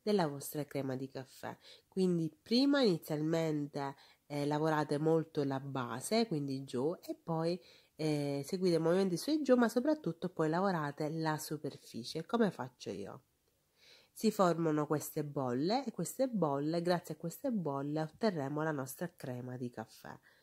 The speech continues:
Guardate, è davvero facilissimo. Dopo che abbiamo lavorato benissimo la base,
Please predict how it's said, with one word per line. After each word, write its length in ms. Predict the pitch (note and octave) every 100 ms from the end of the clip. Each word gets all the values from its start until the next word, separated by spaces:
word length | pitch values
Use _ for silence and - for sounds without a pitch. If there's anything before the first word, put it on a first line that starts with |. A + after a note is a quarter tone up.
| _ _ _
Guardate, 540 | - D#3+ D3+ D3+ C#3 D#3
è 40 |
davvero 640 | D3 D3+ C#3+ D3 G#3 C4+ C#4+
facilissimo. 1040 | - D#3 C3+ B2+ A2+ - - B2 G#2 G#2 - _ _ _ _ _ _ _ _ _ _ _ _ _ _
Dopo 220 | C#4 C4+
che 100 | F#3
abbiamo 360 | E3 E3 F3 D#3+
lavorato 720 | D3+ D3+ D#3 D3+ C#3+ C#3 C#3+
benissimo 760 | D3 E3 E3+ D#3 - - C3+ C3
la 160 | C#3
base, 640 | C#3+ C3+ A#2 C#3 - C4+